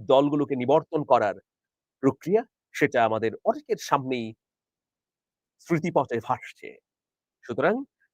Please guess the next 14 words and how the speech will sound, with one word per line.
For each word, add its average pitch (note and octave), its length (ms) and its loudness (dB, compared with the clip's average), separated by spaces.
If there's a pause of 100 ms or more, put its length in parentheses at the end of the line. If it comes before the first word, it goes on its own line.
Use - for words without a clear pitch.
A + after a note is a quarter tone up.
(120)
সবাইকে D#3+ 520 8 (300)
দায়িত্বশীল F3 600 4 (360)
হওয়া C#3 240 10
উচিত। A2 320 -10 (1300)
কাউকে F#3 320 12
হুমকি A3 520 2
দেয়া, A#2+ 240 0 (440)
সেটা D#3 160 4
যদি D3+ 180 2
হাসনাত C3+ 380 4
আব্দুল্লাহ C#3+ 480 2
হয়, D3 140 2 (280)
অবশ্যই E3+ 540 0
পরিত্যাজ্য। D3 420 2